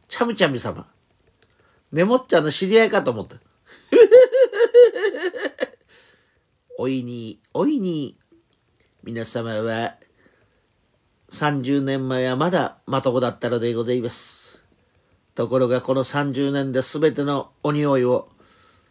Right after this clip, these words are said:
ありがとう、ミカリン。ミカリン、ありがとう。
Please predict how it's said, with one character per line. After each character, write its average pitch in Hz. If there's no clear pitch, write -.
あ 139
り 170
が 214
と 165
う、 156
ミ 156
カ 147
リ 143
ン。 -
ミ 196
カ 262
リ 277
ン、 -
あ 143
り 147
が 127
と 113
う。 -